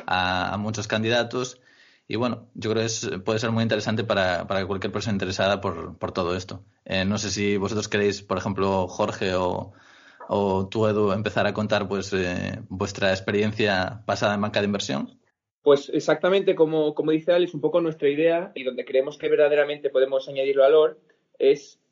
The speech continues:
Speaker 2: en explicar de verdad cómo funcionan los procesos de entrevistas, cómo es el día a día del trabajo, porque al final, tanto Jorge como yo, pues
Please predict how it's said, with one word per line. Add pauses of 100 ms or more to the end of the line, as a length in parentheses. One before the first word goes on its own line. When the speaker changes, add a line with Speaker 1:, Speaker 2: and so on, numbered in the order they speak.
(120)
Speaker 2:
en
explicar
de
verdad
cómo
funcionan
los
procesos
de
entrevistas,
cómo
es
el
día
a
día
del
trabajo, (220)
porque
al
final, (120)
tanto
Jorge
como
yo,
pues